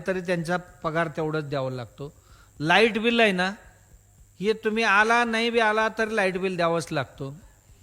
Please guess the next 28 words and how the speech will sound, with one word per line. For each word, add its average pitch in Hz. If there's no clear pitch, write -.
क्लार्क 208
म्हणा, 196
इतर 190
म्हणा, 185
ह्या 190
सगळ्या 214
गोष्टी 214
ज्या 196
आहेत, 180
या 220
सगळ्या 220
लोक 214
आले 226
नाही 220
आले, 202
वॉचमन 208
आहेत 180
आणि 190
आ-, 170
आया 185
आहेत, 185
ब्रदर्स 165
आहेत, 180
ह्या 214
सगळ्यांना 254
तुम्ही 247
काही 262
म्हटलं 233